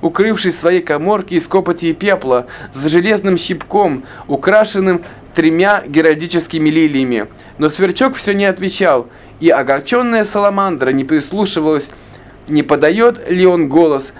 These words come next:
не принималась петь вместе с пламенем, переливавшим розовым и голубым, красным, жёлтым, белым и лиловым блесками. «Умер, друг мой сверчок, умер, и мне слышались как бы вздохи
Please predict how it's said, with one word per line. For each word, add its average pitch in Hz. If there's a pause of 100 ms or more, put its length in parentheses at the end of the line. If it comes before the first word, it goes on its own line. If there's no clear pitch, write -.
(120)
не 143
принималась 175
петь 165 (240)
вместе 151
с 135
пламенем, 156 (240)
переливавшим 156
розовым 156
и -
голубым, 151
красным, 170
жёлтым, 165
белым 165
и 156
лиловым 156
блесками. 139 (800)
«Умер, 208 (300)
друг 180
мой 156
сверчок, 156
умер, 160 (400)
и 143
мне 190
слышались 214
как 202
бы 185
вздохи 151